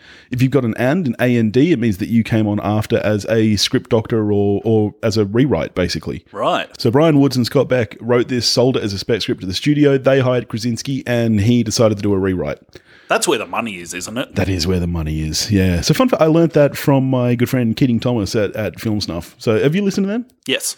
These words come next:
Speaker 1: Yeah,
Speaker 2: Yeah.
Speaker 1: they're, they're awesome. You should
Speaker 2: Yeah.
Speaker 1: check, you should check them out, everybody. <laughs> They, they take, like, you know, really highly praised movies and just tear the crap out
Speaker 2: Dump
Speaker 1: of them.
Speaker 2: on it.
Speaker 1: <laughs> It's, it's really fun.
Speaker 2: And even, uh, the fun thing about them is that even when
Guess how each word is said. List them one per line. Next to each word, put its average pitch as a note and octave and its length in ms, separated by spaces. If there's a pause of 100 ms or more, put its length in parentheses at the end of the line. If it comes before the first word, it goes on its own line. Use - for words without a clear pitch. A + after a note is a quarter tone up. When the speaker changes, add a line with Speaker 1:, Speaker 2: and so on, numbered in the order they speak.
(120)
Speaker 1:
Yeah, E2 300
Speaker 2:
Yeah. A2 160
Speaker 1:
they're, B2 60
they're A#2+ 280
awesome. F#2+ 320
You A#2+ 60
should A2+ 180
Speaker 2:
Yeah. B2+ 80
Speaker 1:
check, - 120
you D3 100
should C3 120
check D#3 180
them G#2 120
out, F#2 100
everybody. F#2 380
<laughs> - 0
They, D#3+ 180
they C#3+ 340
take, A#2+ 340
like, G#2+ 340 (320)
you C3 80
know, A2+ 80
really A2 460
highly G2+ 400
praised G2 320
movies G2 320
and F#2+ 80
just - 160 (100)
tear G#2+ 160
the F#2 80
crap E2 240
out E2+ 80
Speaker 2:
Dump G#2+ 140
Speaker 1:
of - 80
them. F2+ 140
Speaker 2:
on - 20
it. - 80
Speaker 1:
<laughs> F#3 80
It's, - 200
it's F3+ 280
really A#2+ 260
fun. - 160
Speaker 2:
And G#3+ 80
even, A#3 240
uh, A3+ 120 (220)
the G3+ 80
fun D#4 200
thing D#4 120
about F#3 220
them D3 180
is B2+ 120
that C#3+ 160
even F3+ 320
when C3+ 380